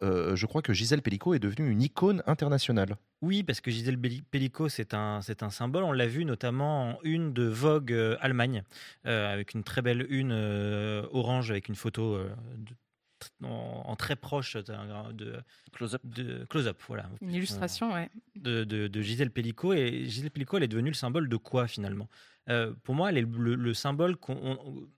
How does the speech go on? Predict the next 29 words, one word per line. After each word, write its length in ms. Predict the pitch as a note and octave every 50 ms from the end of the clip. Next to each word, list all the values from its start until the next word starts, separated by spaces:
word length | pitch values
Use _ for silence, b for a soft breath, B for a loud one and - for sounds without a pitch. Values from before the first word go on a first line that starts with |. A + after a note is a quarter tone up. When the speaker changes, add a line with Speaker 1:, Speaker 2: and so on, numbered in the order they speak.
| _ -
Speaker 2:
on 120 | C3+ C3
avait 120 | B2+ C3+ C#3+
besoin 460 | C3+ D3+ E3 D#3 C#3 E3+ F3 F#3+ F#3+
de 100 | D#3 C3
sortir 680 | - - C#3+ - - - - - D#3+ F3 F3+ E3+ - B2+
de, 380 | A#2 A2 B2 B2 A#2+ A#2 A2+ A2 b b b b b -
de 120 | A2+ A#2+
Me 180 | B2 B2+ C#3 C#3
Too 260 | - - E3+ F3+ F#3
dans 120 | D#3 C3
le 40 | A#2+
sens 380 | A#2 - D#3+ E3 E3+ - - -
où 240 | D#3 D#3+ E3+ F3+ E3+ D3+ A2+ B2
le, 140 | C3 C3 C3
du, 260 | B2+ A2+ A#2 A#2+ B2
du 180 | A2 A2 A#2+ B2+
Me 160 | C3 C#3+ D3+
Too, 440 | C#3 - - E3 F3 F3+ F#3 F3 D3+
euh, 320 | B2+ A#2+ A#2 A2+ A2+ A2+ A2 A2+ b b b b b b _ -
euh, 420 | A2+ A2+ G#2+ G#2 A2+ A2 A2+ A2+
chez 140 | A#2 - C3+
les 80 | B2 A2+
stars, 340 | - - B2+ G#2+ - -
en 60 | G2+ F#2
fait. 180 | - G#2 - -
Voilà, 220 | B2 A#2 A2+ G#2+
c'était, 280 | - - A2+ - A#2 A2 A#2+ C#3+
c'était 260 | A#2+ - A2 - B2 A2
resté, 500 | A#2 A#2 - - - D3 D3 D3+ D#3+